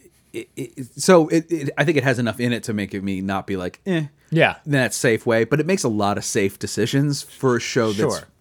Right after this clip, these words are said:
Speaker 1: not a safe show.
Speaker 2: Yeah.
Speaker 1: Yeah.
Speaker 2: I mean, it does, you know, uh, like, like you said, it's not a happy ending,
Speaker 1: Mm-mm.
Speaker 2: but it's not,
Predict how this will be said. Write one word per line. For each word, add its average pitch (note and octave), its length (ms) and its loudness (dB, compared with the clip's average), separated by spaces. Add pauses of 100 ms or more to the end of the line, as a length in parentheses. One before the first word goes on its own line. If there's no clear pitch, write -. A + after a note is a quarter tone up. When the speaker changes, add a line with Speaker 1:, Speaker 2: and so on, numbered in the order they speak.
Speaker 1:
not A2 320 -2
a G2+ 60 -6
safe F2 260 -6
show. C2 380 -8
Speaker 2:
Yeah. F2+ 160 -8 (160)
Speaker 1:
Yeah. - 220 -8
Speaker 2:
I B3+ 40 0
mean, C4 160 2
it A3+ 160 4
does, G3+ 380 4
you E3 100 -8
know, B2 200 -2 (100)
uh, A#2+ 320 -6
like, C3+ 180 -8 (100)
like A#2+ 100 -8
you G#2+ 80 -10
said, A#2+ 180 -6
it's A#2+ 140 -8
not F3+ 260 -4 (480)
a A2+ 140 -4
happy F3+ 720 -10
ending, A#3+ 400 -8 (100)
Speaker 1:
Mm-mm. D3 380 -4
Speaker 2:
but A3+ 120 4
it's G#3 200 -2
not, E3+ 560 -4